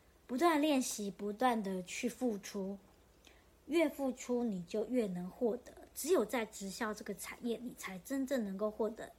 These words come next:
一群好朋友，一群你讲的话他们听得懂，一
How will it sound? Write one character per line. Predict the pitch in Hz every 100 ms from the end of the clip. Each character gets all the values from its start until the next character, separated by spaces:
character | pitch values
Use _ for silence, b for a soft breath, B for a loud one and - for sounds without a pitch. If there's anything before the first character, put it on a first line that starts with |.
| -
一 | 285 262
群 | - - 175
好 | 180 190 -
朋 | - 185 196
友， | 196 B B B B
一 | - 339
群 | 233 - 214 196
你 | 196 220
讲 | - 180 180
的 |
话 | - - 226
他 | 240
们 | 254 220
听 | - 254
得 | 226
懂， | - - - B B B
一 | 311 320